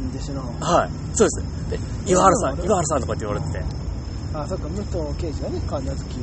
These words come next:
Speaker 2: そうなんです、そうなんです。
Speaker 1: それで、
Speaker 2: で、僕年上なんで、「岩原さん」って言われてて。今はね、みんな岩ちゃんって言ってくるんですけど、
Speaker 1: うん。
Speaker 2: <laughs> いつの間にか立場変わっちゃって、本当に。
Speaker 1: 甲斐は甲斐なの？甲斐も同期じゃないの？
Speaker 2: あ、甲斐さんはその時いなかったんで。
Speaker 1: いなかっ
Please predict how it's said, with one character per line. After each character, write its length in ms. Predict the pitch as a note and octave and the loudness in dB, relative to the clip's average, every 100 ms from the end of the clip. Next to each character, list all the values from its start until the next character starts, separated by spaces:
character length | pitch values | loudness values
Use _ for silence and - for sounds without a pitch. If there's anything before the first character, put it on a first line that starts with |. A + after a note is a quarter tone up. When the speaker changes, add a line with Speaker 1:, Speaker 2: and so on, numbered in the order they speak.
| - | 0
Speaker 2:
そ 100 | - | 6
う 60 | F#3+ | 6
な 60 | |
ん 20 | D#3+ | 6
で 80 | |
す、 20 | D#3+ | 4
そ 0 | |
う 60 | |
な 60 | D3+ | 2
ん 20 | |
で 60 | G3+ F#3+ | 2 0
す。 40 | |
Speaker 1:
そ 60 | A#3+ | 2
れ 40 | A#3+ | 2
で、 40 | - - - - - - | 0 -6 -6 -8 -8 -2
Speaker 2:
で、 60 | G3+ | 2
僕 140 | G3 | 6
年 200 | G3 F#3+ | 6 8
上 60 | F#3+ | 6
な 80 | E3+ | 6
ん 80 | |
で、 220 | D3+ D#3+ - - | 4 4 2 0
「岩 160 | D#3 D#3+ | 2 2
原 120 | D3+ | 2
さ 80 | - | 0
ん」 20 | |
っ 40 | - | 0
て 40 | |
言 80 | A2+ | 0
わ 60 | |
れ 60 | G#2 | 0
て 80 | - | 0
て。 60 | - - - - - | -2 -4 -4 -4 6
今 140 | C4 | 10
は 100 | G3+ | 10
ね、 80 | E3+ | 8
み 80 | E3 | 6
ん 20 | |
な 60 | D#3+ | 4
岩 220 | G#3+ G#3+ | 8 8
ち 60 | D3+ | 6
ゃ 20 | |
ん 40 | |
っ 40 | A2 | -2
て 60 | |
言 40 | G#2 | -4
っ 20 | |
て 60 | |
く 60 | G#2 | -4
る 60 | G2+ | -6
ん 20 | |
で 60 | |
す 40 | G2 | -6
け 80 | - | -4
ど、 80 | |
Speaker 1:
う 20 | - | 4
ん。 40 | |
Speaker 2:
<laughs> 40 | F3+ C#3+ D#3 - - - - - | 6 6 2 -2 -4 -6 -4 4
い 40 | |
つ 60 | C4 | 8
の 60 | |
間 80 | B3+ | 8
に 60 | F#3 | 6
か 60 | |
立 240 | D#3 G3 D#3+ | 6 6 4
場 60 | |
変 60 | C3+ | 4
わ 40 | |
っ 20 | C3 | 2
ち 60 | |
ゃ 40 | A#2+ | 2
っ 20 | |
て、 100 | A#2+ | -2
本 160 | G#2 G#2 | -4 -4
当 80 | |
に。 60 | - | -6
Speaker 1:
甲 60 | - - - A#3+ B3+ - C5 E4+ F3+ | -6 -6 -4 0 2 2 6 6 6
斐 20 | |
は 120 | C#3 | 0
甲 140 | - G3 | 2 2
斐 40 | |
な 60 | C3+ | 2
の？ 60 | - - - | -4 -6 0
甲 80 | D#4 | 2
斐 100 | D4 | 2
も 120 | D3+ | -2
同 100 | F#3 D#3+ | 0 0
期 80 | - | 0
じ 60 | D3 | -2
ゃ 40 | |
な 60 | E3 | -4
い 40 | |
の？ 60 | - | -2
Speaker 2:
あ、 20 | |
甲 200 | - F4 | 4 6
斐 60 | E4 | 8
さ 80 | C4+ | 8
ん 20 | |
は 80 | G#3 | 6
そ 100 | G#3+ | 4
の 60 | |
時 60 | G3 | 4
い 20 | |
な 80 | G3 | 4
か 60 | F3+ | 4
っ 60 | |
た 180 | F3+ B2 | 2 0
ん 80 | - | 0
で。 60 | |
Speaker 1:
い 40 | G#2+ | -2
な 60 | |
か 60 | |
っ 40 | G2+ | -4